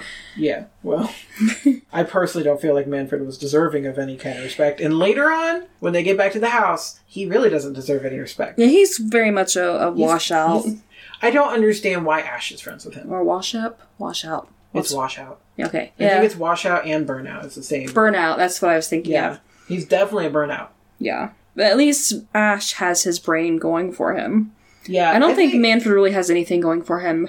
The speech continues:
Speaker 2: other than that he owns his own house and
Speaker 1: I think the
Speaker 2: the
Speaker 1: only
Speaker 2: Bronx.
Speaker 1: reason that Ash is friends with him is, like, Ash is the kind of person who doesn't judge other people.
Speaker 2: Yeah, he really is. Oh, but he's such a gem. Why did they get rid of him?
Speaker 1: Like, he just accepted people for who they were at face value and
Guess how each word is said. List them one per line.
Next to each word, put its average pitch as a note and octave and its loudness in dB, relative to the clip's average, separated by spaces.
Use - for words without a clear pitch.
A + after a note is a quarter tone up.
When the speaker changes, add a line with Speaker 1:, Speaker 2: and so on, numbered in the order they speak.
Speaker 2:
other G3+ 2
than F#3+ 0
that F#3 0
he F#3+ 2
owns F#3 -2
his F3+ -2
own E3+ 2
house D#3+ -2
and D#3+ -4
Speaker 1:
I G#3 2
think C#4+ 0
the D4+ -2
Speaker 2:
the B3 0
Speaker 1:
only A3+ 4
Speaker 2:
Bronx. G3 0
Speaker 1:
reason F#3+ -2
that D#3+ -2
Ash D#3+ -4
is D#3+ -2
friends D3+ -4
with D#3 -8
him D3+ -6
is, D3+ -8
like, D#3 -2
Ash E3 -4
is A3+ -6
the A#3+ -6
kind A3 -2
of F#3+ -4
person F3+ -4
who F3 -6
doesn't D3 -4
judge F#3+ -6
other E3 -6
people. A3+ -6
Speaker 2:
Yeah, G#3+ 2
he B3+ 8
really G#3 4
is. E3 -2
Oh, A#3+ 2
but C4+ 0
he's E4+ 2
such A#3+ 0
a F3+ 0
gem. F3 2
Why A3+ 4
did A#3+ 4
they E3+ 0
get - -6
rid D#3 -6
of D#3 -10
him? F3+ -4
Speaker 1:
Like, E3+ -2
he G#3 0
just B3 -2
accepted F#3 -2
people F3 -2
for D#3+ -8
who E3 -2
they D#3+ 0
were D3+ 2
at - -8
face C#3+ -2
value D#3+ -2
and D#3+ -2